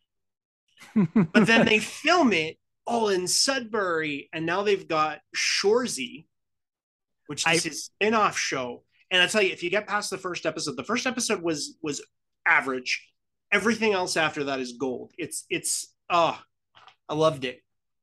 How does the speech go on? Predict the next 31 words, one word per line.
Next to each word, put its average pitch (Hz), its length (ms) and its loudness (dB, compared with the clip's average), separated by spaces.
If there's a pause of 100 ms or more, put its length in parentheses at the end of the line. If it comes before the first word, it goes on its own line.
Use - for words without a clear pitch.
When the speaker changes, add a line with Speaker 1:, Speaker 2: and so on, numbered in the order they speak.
(1160)
Speaker 1:
But, 170 340 -2
um, 135 480 0 (800)
I - 220 -20
tell 339 180 4
you 339 120 6
what, 320 240 6 (200)
you 247 80 -6
got 302 120 4
a 311 60 -8
problem 302 340 4
with, 254 200 -8 (220)
with, 247 180 -4 (280)
with 262 100 -4
Canada 320 320 4
gooses? 339 640 2 (300)
You 240 80 -10
got 302 100 4
a - 60 -2
problem 285 240 6
with 247 120 -4
me. 311 280 -4 (400)
And 226 120 0
I 285 100 4
suggest 302 640 0
you 294 80 -6
let 311 200 2
that 285 240 0
one 285 280 -4
marinate. 285 460 -2 (2000)
Speaker 2:
I 254 80 -10 (100)
just - 260 -6